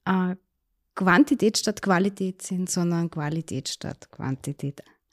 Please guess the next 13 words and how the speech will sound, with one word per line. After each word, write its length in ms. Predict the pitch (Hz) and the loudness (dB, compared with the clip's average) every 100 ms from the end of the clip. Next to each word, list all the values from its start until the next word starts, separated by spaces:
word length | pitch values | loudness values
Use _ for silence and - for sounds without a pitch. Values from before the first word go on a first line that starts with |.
| - | 0
Also 180 | 202 190 | 2 2
Bücher, 480 | - 226 254 269 - | 4 4 6 4 4
in 120 | 196 | 2
denen 240 | 185 196 | 2 2
sich 180 | 185 185 | 0 -2
die 140 | - 170 | 0 2
MacherInnen 840 | 143 185 - 247 214 220 220 220 | 2 0 -2 0 2 4 4 4
mit 140 | 202 | 2
den 100 | 175 | 0
unterschiedlichsten 920 | 202 214 226 - 202 196 - 196 196 196 - - - _ _ _ | -2 -4 -6 -6 -6 -6 -2 2 2 0 -6 -20 -20 _ _ _
Personen 640 | 202 180 196 220 214 220 - _ _ _ _ - | 2 4 4 6 4 2 -2 _ _ _ _ -2
intensiv 560 | 220 220 214 262 320 | 4 4 6 6 6
auseinandergesetzt 1160 | - 220 220 175 208 202 135 - - - - - | 4 2 2 2 0 -2 -4 -6 -6 -8 -10 -20